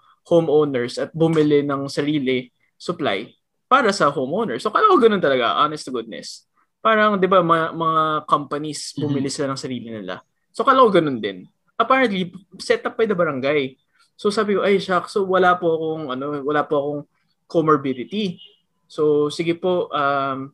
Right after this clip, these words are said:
Speaker 1: I understand, hindi na lang muna." Pagtayo, tinignan ako, sabi sa akin nung, <laughs> ano,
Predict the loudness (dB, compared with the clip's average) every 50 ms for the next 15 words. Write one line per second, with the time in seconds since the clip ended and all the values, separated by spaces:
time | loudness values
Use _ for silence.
0 | _ _ 0 0 0 2 2 -2 -2 -2 -4 -4 -4 -6 -8 -8 -6 -6 -4 -4
1 | -4 -4 -4 -6 -6 -6 -8 -10 -10 _ _ _ _ _ _ _ _ _ _ _
2 | _ -8 -8 -4 -2 0 2 4 2 2 2 2 2 2 2 4 4 2 2 2
3 | 0 -2 -2 -2 -2 -2 -2 -2 -2 -2 -2 -2 -2 -4 -6 -2 -2 -2 -2 -2
4 | -8 -12 -14 _ _ _ _ _ _ _ _ _ _ _ -10 -8 -6 -8 -8 -10